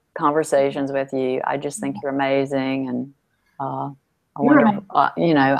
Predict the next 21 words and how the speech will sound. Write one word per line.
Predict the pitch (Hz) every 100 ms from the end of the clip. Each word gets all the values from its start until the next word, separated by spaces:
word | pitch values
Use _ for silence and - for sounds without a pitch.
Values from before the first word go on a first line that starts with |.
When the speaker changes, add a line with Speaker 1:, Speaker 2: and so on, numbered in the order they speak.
| 147
Speaker 1:
I, | 143 139 _ 143
I | 143 143
love | 143 139 - _ _
having | - 143 143 131
our | 127 -
connection. | 139 127 - 127 123
So, | - 135 131 135 - _ _ _ _ _ - - - - - -
all | 202
right. | 233 269 -
Well, | 208 220 220 214
thank | 220 226
you, | 233 208 202
everyone, | 202 190 190 190 202
for | 175
joining | 160 185 180 180
us. | 180 185
A | 165
warm | 156 156
mahalo | 156 147 185 202 202 208 208
to | 208 208
you. | 208 202 202